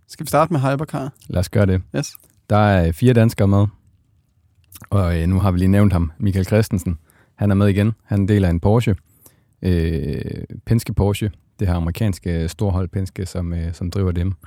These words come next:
Speaker 2: Og, øh, det er sammen med, øh, Fred Makowiecki, en franskmand, som, øh, faktisk var, øh, allerhurtigst af alle i den, øh, test op til sæsonen, der lige har været her mandag tirsdag. Så, øh, Porsche er i den grad med,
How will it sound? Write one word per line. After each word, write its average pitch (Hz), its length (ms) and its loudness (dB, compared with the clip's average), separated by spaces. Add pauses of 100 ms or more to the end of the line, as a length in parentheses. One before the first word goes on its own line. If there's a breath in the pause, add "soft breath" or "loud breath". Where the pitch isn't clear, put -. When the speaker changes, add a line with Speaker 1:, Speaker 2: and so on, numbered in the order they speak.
(420 soft breath)
Speaker 2:
Og, 87 320 0
øh, 85 120 2
det 117 80 2
er 107 40 6
sammen 98 280 4
med, 85 240 2 (100)
øh, 82 120 -2
Fred 92 260 -2 (100)
Makowiecki, 95 540 0 (840)
en 90 80 -4
franskmand, 113 420 0 (180)
som, 85 380 0
øh, 80 380 2
faktisk - 480 -2
var, 82 280 4
øh, 76 220 -2 (580)
allerhurtigst 120 560 4
af 80 180 -2 (100)
alle 143 220 4 (380)
i 95 100 -6
den, 98 220 2
øh, 80 440 -2 (120)
test - 320 -4
op 95 180 -2
til 92 140 -4
sæsonen, 90 320 2
der 82 60 0
lige 95 140 2
har 92 60 2
været 92 220 2
her 85 100 0
mandag 85 300 -2
tirsdag. 98 340 -2 (800 soft breath)
Så, 87 300 0
øh, 80 320 -2
Porsche 107 380 2
er 87 340 0
i 80 180 -4
den 107 200 0
grad 92 160 0
med, 90 240 0